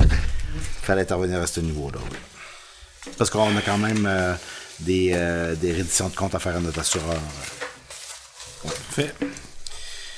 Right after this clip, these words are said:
Speaker 2: B. Appui au retour du train via rail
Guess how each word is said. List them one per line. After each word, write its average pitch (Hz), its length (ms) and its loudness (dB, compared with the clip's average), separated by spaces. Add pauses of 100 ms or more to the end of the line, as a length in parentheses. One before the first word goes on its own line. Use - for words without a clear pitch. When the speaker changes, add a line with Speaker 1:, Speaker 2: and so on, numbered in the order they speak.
(540)
Speaker 2:
B. 143 120 4 (300)
Appui 143 260 2
au 226 100 8
retour 185 320 2
du 165 120 -2
train 190 260 6
via 160 260 4
rail 185 320 6